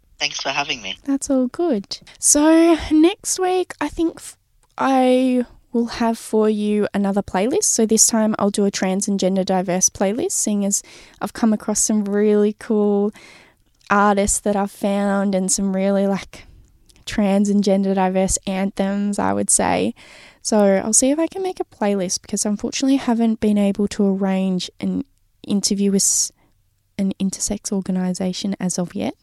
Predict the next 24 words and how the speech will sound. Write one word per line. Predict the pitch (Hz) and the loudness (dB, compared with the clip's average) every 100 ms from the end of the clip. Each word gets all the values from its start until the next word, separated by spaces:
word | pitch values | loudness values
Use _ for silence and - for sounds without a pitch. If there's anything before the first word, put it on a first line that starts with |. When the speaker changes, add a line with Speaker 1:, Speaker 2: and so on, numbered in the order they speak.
| - | -10
Speaker 2:
because | 214 208 - | -2 0 2
I | 196 | 0
don't | 196 180 | 0 -2
personally | - 190 - 190 | -4 0 0 0
know | 185 180 180 | -2 -2 -2
anyone | 185 190 - 196 202 - - - - _ _ _ - | -2 -2 -4 -6 -8 -10 -16 -20 -20 _ _ _ -6
that's | 214 - | -4 -4
intersex | - 208 196 - - - - - - - - | -2 -4 -4 -6 -6 -6 -8 -10 -12 -12 -6
that | 214 202 | -4 0
I | 196 185 190 - | 0 0 -2 -4
can | 202 - | -6 -2
interview. | 196 214 - 190 196 196 302 - - _ _ _ _ _ _ _ _ - | 0 2 2 0 0 2 0 -2 -20 _ _ _ _ _ _ _ _ -8
But | 226 190 - | -4 -4 -4
I | 196 | -2
really | 202 202 185 185 | 0 0 -2 -2
want | 202 196 | -2 -4
to | |
make | 196 196 - | -4 -6 -6
sure | 202 | -6
we | 202 202 | -4 -4
can | - 208 | -6 -6
get | 202 202 - - - - - _ _ | -6 -6 -8 -16 -18 -20 -20 _ _
that | - 269 277 | 0 4 6
included | 269 262 269 262 269 262 | 4 4 6 8 8 8